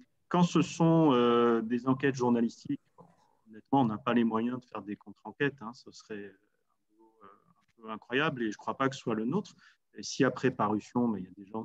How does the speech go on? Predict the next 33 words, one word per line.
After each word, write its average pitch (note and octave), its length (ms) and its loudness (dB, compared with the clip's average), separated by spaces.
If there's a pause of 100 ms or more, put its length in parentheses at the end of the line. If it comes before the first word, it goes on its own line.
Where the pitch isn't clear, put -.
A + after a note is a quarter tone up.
qui, F#2+ 380 -16
qui - 180 -16
veulent G2 200 -12
contester A2+ 760 -4
ou F#2+ 120 -8 (220)
qui - 140 -8
ont G2 100 -6
d'autres G#2+ 400 -10 (140)
points F#2+ 100 -14
de F#2+ 80 -12
vue, B2+ 240 -12
ils G#2 220 -12
ont G#2 200 -20
tout A#2 100 -8
le A2+ 40 -2
loisir G#2 400 -2
de G2 140 -14 (140)
pouvoir G#2 200 -18
les, F#2+ 140 -20
les G2 180 -20
exprimer, G#2+ 380 -18
évidemment. G#2 520 -12 (520)
Euh, G#2+ 160 -2
par - 240 -2
contre, G#3 320 0 (420)
sur, D3+ 480 4
euh, B2+ 480 8
le, A#2+ 560 4 (1000)
les, A#2 280 6
les, A2+ 160 6
les A#2 160 8
récits C3+ 400 4
historiques, C3+ 560 4